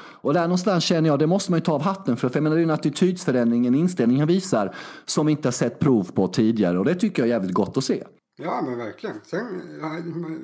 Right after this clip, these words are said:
Speaker 2: ja, han, han är inte liksom jättegammal. Det finns väl, han kan ju ha flera goda år kvar och liksom,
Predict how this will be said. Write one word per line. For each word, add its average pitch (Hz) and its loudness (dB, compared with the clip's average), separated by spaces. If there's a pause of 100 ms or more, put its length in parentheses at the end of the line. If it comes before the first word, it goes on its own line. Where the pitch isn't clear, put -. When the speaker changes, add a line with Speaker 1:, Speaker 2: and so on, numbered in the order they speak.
(120)
Speaker 2:
ja, - -12 (160)
han, 156 -4
han 147 -8
är 135 -2
inte 226 -8
liksom 139 -4
jättegammal. 139 -8
Det 117 -10
finns 185 -8
väl, 165 -6
han 135 -10
kan 165 -6
ju 214 -6
ha 185 -6 (600)
flera 202 0
goda 156 0
år 127 0
kvar 156 -2
och 131 -4
liksom, 123 -8